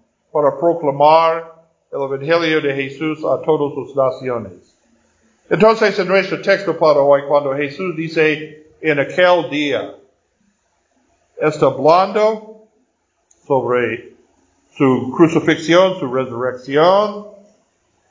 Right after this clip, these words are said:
su ascensión y el día de Pentecostés. en el día cuando el Espíritu Santo viene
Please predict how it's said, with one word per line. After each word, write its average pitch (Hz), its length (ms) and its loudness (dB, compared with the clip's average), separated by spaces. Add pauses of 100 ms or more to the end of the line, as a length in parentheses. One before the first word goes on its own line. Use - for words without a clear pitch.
(600)
su 151 140 4
ascensión 208 1040 2 (960)
y 160 100 -2
el 165 160 4
día 170 180 0
de 165 120 0
Pentecostés. 139 960 -8 (120)
en 143 120 -8
el 143 180 4
día 165 260 2
cuando 147 320 2
el 127 260 0
Espíritu 151 380 -4
Santo 170 420 2
viene 131 640 -6